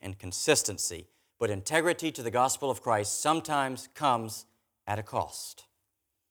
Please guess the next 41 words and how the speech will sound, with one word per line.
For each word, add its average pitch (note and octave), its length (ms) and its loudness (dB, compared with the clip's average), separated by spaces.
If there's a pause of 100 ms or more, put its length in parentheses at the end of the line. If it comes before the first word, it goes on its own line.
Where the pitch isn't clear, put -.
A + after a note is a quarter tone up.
(500)
That's G#2+ 160 -2
what - 80 -10
Paul's A#2+ 240 2
describing A#2 500 -4
here F#2+ 100 -6
in F#2+ 80 -6
verses G2+ 300 -4
eight A2+ 220 2
through A2+ 140 0
ten. G#2 360 2 (240)
That's B2 200 2
why C#3 120 8
he's C#3 180 2
perplexed, - 800 4 (880)
because C3 220 4
the C3 80 0
people F3 360 6
don't D3 260 6
care D3+ 260 6
half D#3+ 280 10
as D3+ 140 -2
much C3+ 180 2
about B2 320 6
what D#3+ 220 10
he's D3 220 0
saying A2 440 -2
as A2+ 200 -2 (180)
how E3 220 10
he's E3 160 4
saying F#3+ 340 4
it. - 240 -8 (1160)
They're C#3+ 120 6
more D#3 160 8
interested D#3+ 340 0
in D3 120 2
the C3+ 100 10
lampstand C#3 720 4
than C3 100 2
in C3+ 120 0
the C#3 80 8
light. D#3+ 480 8